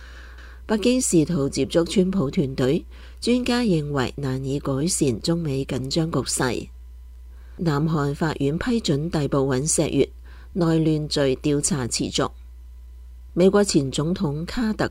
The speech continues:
國葬將喺一月九號舉行。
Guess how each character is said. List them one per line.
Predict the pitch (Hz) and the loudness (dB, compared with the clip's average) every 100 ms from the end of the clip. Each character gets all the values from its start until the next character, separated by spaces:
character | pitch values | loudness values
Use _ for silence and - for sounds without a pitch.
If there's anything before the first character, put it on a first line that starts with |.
| - | -2
國 | 147 139 | -4 -2
葬 | - 151 143 175 - - - | 0 0 0 -8 -16 -18 -6
將 | - 190 | 2 2
喺 | 196 147 | 2 0
一 | 156 165 143 | 0 0 -2
月 | - - | -4 -2
九 | 131 | 0
號 | 165 170 | 2 0
舉 | - 131 | 2 0
行。 | 156 151 | 0 -2